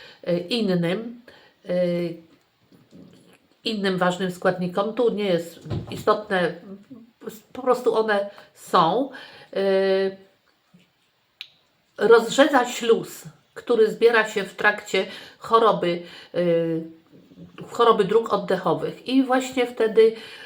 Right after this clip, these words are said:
mm, warto tę miodunkę sobie,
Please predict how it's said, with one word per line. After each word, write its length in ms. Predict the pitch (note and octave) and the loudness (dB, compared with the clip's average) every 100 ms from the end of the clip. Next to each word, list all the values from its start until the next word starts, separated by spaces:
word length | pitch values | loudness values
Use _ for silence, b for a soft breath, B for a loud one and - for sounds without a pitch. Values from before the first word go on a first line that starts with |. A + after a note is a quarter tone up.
| B | B
mm, 420 | - G3 G3+ G#3 G#3 _ _ _ _ _ _ _ _ _ _ _ - - - - | -10 -8 -6 -10 -14 _ _ _ _ _ _ _ _ _ _ _ -20 -18 -10 -2
warto 540 | F#3+ F3+ E3+ - G3 | 0 0 -4 -6 -6
tę 80 | F#3+ | -2
miodunkę 500 | F3+ E3+ F3+ F3 E3+ | -2 0 -2 -2 -4
sobie, 460 | - D#3+ D#3+ D#3+ | -4 -4 -2 -4